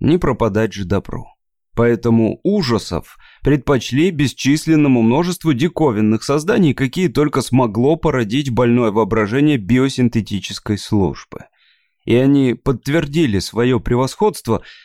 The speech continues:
в ходе абсолютно приближенных к боевым условиям испытаний.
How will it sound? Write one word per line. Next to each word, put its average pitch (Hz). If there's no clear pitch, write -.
в -
ходе 175
абсолютно 139
приближенных 135
к 107
боевым 120
условиям 127
испытаний. 113